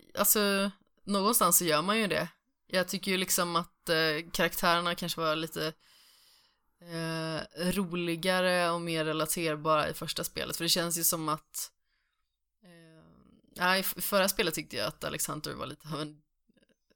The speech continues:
rövhatt ibland faktiskt. Jag tyckte han var lite dryg. Men man bryr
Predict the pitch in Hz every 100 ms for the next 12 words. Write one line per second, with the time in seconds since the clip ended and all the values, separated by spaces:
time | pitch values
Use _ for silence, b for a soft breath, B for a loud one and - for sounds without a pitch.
0 | - 160 165 143 156 185 - - - -
1 | - - - 165 - 175 151 151 151 156
2 | 175 - 180 - b b b b _ -
3 | _ _ - - 175 170 165 - 175 175
4 | 175 175 175